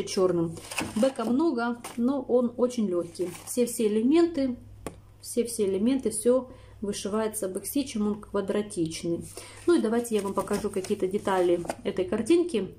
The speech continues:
Они не сразу бросаются в глаза. И, возможно, а, кто-то не обращает внимания на какие-то нюансы. Ну, давайте посмотрим. Вот она у нас девушка,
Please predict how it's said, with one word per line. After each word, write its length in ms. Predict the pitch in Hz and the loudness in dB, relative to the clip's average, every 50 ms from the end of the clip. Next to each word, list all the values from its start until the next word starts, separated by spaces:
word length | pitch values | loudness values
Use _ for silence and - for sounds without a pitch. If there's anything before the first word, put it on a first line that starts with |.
| - - | -10 -4
Они 200 | 214 220 214 208 | 0 2 2 2
не 120 | 202 208 | 2 0
сразу 340 | - 208 208 202 185 180 180 | 0 0 0 0 0 0 0
бросаются 600 | 175 185 190 185 - 208 196 185 185 185 - 185 | 0 0 -2 -2 -2 0 0 0 0 -2 -6 -8
в 80 | 185 | -4
глаза. 380 | 190 214 220 214 262 320 330 330 330 - - - - - - - - - - - - - - - - - - - | -2 -2 0 2 4 4 4 4 0 -6 -14 -18 -18 -20 -20 -20 -18 -18 -18 -20 -20 -20 -20 -20 -20 -20 -2 2
И, 260 | 247 277 294 302 294 | 4 6 6 6 6
возможно, 1040 | 269 247 233 233 214 220 - - 226 240 262 285 247 262 262 254 254 254 247 247 240 - - - - - - - - - - - - - - - - - - - - - - - - - | 6 4 4 2 2 0 2 4 6 6 6 6 6 6 6 8 8 6 6 6 4 4 -2 -10 -18 -20 -20 -20 -20 -20 -20 -20 -20 -20 -20 -20 -20 -20 -20 -20 -20 -20 -20 -20 -10 -6
а, 380 | 240 220 196 190 190 190 190 170 165 - - - | -4 -2 0 0 0 -2 -2 -4 -6 -12 -16 -2
кто-то 400 | - 269 262 254 - 214 208 214 - - - | 0 0 2 2 0 -2 -2 -4 -8 -6 0
не 160 | - 233 254 285 | 4 6 6 6
обращает 460 | 233 226 240 233 240 - 247 240 240 | 6 6 4 4 2 2 2 2 2
внимания 320 | 220 202 202 220 220 208 | 0 0 0 0 0 0
на 140 | 190 185 185 | 0 -2 -2
какие-то 300 | 190 175 - 220 220 208 | -4 -4 -4 -4 -2 -2
нюансы. 600 | 190 196 196 180 170 165 160 165 - - 170 170 - - - - - - - - - - | -2 0 0 0 0 0 -2 -2 -4 -6 -6 -8 -8 -14 -20 -20 -20 -20 -20 -16 -2 2
Ну, 140 | 294 339 | 2 4
давайте 340 | 269 220 214 226 240 240 214 | 4 4 2 0 0 -2 -2
посмотрим. 480 | - 196 196 - 233 233 240 - 196 190 | -2 -2 0 4 4 4 4 2 0 2
Вот 180 | 208 240 240 | 4 2 2
она 180 | 208 196 196 202 | 2 0 0 0
у 20 | |
нас 260 | 202 190 190 185 - - | 0 0 -2 -2 -6 -8
девушка, 720 | 185 180 190 175 165 160 170 165 - - 233 247 269 269 | -4 2 4 6 6 6 4 0 -2 -2 0 0 0 0